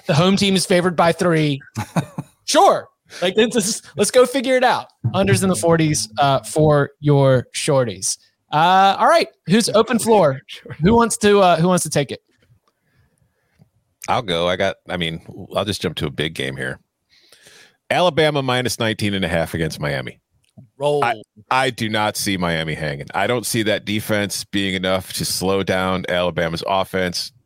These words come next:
Speaker 3: Derek King, I love him. He's coming off an A C L. I don't know if he's a hundred percent yet.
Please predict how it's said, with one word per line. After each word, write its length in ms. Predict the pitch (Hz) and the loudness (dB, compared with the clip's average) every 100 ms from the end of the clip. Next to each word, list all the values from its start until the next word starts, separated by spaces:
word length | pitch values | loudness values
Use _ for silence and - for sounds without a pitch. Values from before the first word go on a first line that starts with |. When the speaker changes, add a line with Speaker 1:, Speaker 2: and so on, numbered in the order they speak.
| - | -8
Speaker 3:
Derek 300 | 98 101 - | -4 -4 -6
King, 320 | 104 98 92 - | -6 -4 -4 -4
I 80 | 82 | -4
love 260 | 87 90 | -2 -2
him. 140 | 87 87 | -4 -6
He's 160 | 80 | -8
coming 240 | - 90 85 | -6 -4 -2
off 220 | 85 85 | -2 -4
an 100 | 80 | -6
A 140 | 82 87 | -6 -6
C 240 | 85 82 | -6 -4
L. 120 | 85 | -2
I 160 | 57 82 | -4 -6
don't 320 | - 85 71 | -6 -6 -4
know 100 | 87 | -6
if 100 | - | -4
he's 160 | 87 82 | -6 -6
a 40 | |
hundred 260 | 87 82 - | -4 -6 -6
percent 380 | 82 92 85 - | -8 -4 -6 -4
yet. 240 | 85 80 | -4 -4